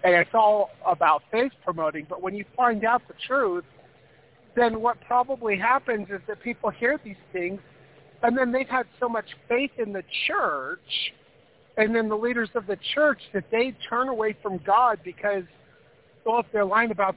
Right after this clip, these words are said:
that and I was deceived about that, then I was deceived about the Book of Mormon and Joseph Smith, and maybe I'm deceived about Jesus. And these individuals in the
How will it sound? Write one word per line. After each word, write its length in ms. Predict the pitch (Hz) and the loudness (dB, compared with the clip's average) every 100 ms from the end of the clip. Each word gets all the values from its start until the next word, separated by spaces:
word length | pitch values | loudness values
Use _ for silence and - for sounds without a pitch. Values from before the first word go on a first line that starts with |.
| - | 0
that 220 | 240 262 | 2 2
and 60 | 185 | 0
I 60 | |
was 100 | 190 - | -2 -6
deceived 340 | 185 - 214 | -16 -12 -10
about 300 | 185 185 185 - | -6 2 2 2
that, 180 | 226 233 - | 2 2 0
then 160 | 190 | -2
I 180 | 180 190 196 185 | 0 -2 -6 -20
was 100 | 202 - | -20 -10
deceived 360 | 202 - 214 202 | -10 -10 -12 -2
about 260 | 214 214 | -2 -2
the 60 | 185 | -2
Book 180 | 214 - | -4 -4
of 80 | |
Mormon 360 | 196 208 269 214 | 0 0 0 -2
and 140 | 190 | -4
Joseph 340 | - 208 190 190 - | -2 -4 -4 -10 -6
Smith, 240 | 233 254 - - - - - | 0 0 -2 -18 -20 -20 -2
and 140 | 214 214 | 2 4
maybe 200 | 240 254 | 4 2
I'm 120 | 233 | -2
deceived 400 | 208 - 233 202 | -4 -10 -10 -6
about 240 | 214 220 214 | 0 0 0
Jesus. 340 | 226 262 226 214 - | -6 -6 -6 -10 -4
And 240 | 220 214 196 _ - _ _ | -2 -2 -6 _ -20 _ _
these 180 | 240 262 | -2 0
individuals 680 | 277 233 196 233 220 208 175 | 2 2 0 -2 0 0 0
in 100 | 196 | -4
the 120 | 190 | -4